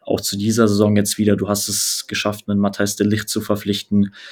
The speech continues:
Ähm, du hast wirklich mit Ryan Gravenberch einen super, super jungen, talentierten, äh, Mittelfeldspieler akquirieren können.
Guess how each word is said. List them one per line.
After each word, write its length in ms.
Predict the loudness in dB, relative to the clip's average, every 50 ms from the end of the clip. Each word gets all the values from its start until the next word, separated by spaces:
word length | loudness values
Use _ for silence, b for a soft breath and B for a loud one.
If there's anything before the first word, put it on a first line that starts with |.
| B B B B B B _ _
Ähm, 640 | 2 2 4 4 4 4 4 4 4 4 2 0 -4
du 120 | -6 -6
hast 260 | -6 -8 -8 -6 -6
wirklich 320 | -6 -4 -2 -2 -4 -2 -4
mit 300 | -6 -6 -6 -8 -2 2
Ryan 180 | 2 2 4
Gravenberch 680 | 2 2 2 4 4 4 4 4 4 4 4 2 -2 -2
einen 420 | 0 2 4 4 4 2 0 -2
super, 440 | -4 -2 -2 -2 -2 2 2 2 2
super 440 | 2 0 -4 0 0 2 4 4 2
jungen, 340 | 2 2 2 2 2 0 0
talentierten, 920 | 0 2 2 2 2 2 2 0 -2 -2 0 0 2 4 4 4 2 0
äh, 220 | -2 -6 -6 -4 -2
Mittelfeldspieler 840 | -2 -2 -2 -4 -4 -4 -2 -2 -2 -4 -2 0 2 2 2 2 2
akquirieren 460 | 0 -4 -4 -6 -2 0 0 0 0
können. 240 | 0 0 0 0